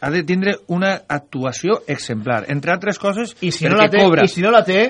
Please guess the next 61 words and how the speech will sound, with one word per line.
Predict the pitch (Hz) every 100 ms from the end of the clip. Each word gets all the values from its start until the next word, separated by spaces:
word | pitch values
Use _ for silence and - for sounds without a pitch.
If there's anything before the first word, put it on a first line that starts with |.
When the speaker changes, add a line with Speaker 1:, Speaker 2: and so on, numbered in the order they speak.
| 254
Speaker 1:
S'ha | - 117
de | 135
Speaker 2:
se | 170
li |
ha | 185
de | 214
Speaker 1:
sancionar. | 202 170
Speaker 2:
castigar | 226 - 185 180 202
de | 180
tal | 196
Speaker 1:
Per |
Speaker 2:
manera | 190 202 220
per | 202
a | 180
que | 175
Speaker 1:
supost. | 170
Speaker 2:
depèn | 196 220
de | 208
que | 185
la, | 165 -
ha | 165
de | 160
tindre. | 151 147
Per | 165
exemple, | 156 160 147
estàs | - 170
parlant | 190 202
de |
l'esport | 180 170 165
americà. | 160 135 123
En | 123
N | 202
B | 196
A, | 160 202 - -
he | -
vist | 131 135
moltes | 131 127
voltes | 135 135 -
ixa | 131
jugada | 120 135 139
de | 135 139 139 - - -
el | 143
baló | 135 139 165
que | 170
va | 160
botant | 156 160 170 160
a | 147
prop | 160 160
de |
la | 165
banda, | 180 185 208
se | 165
llança | 156 160 175
un | 170
tio | 180 180
en | 165
planxa | 196 196 135
a | 120
traure'la | - 185 185 208 -
i | 143 139
cau, | 156 151 175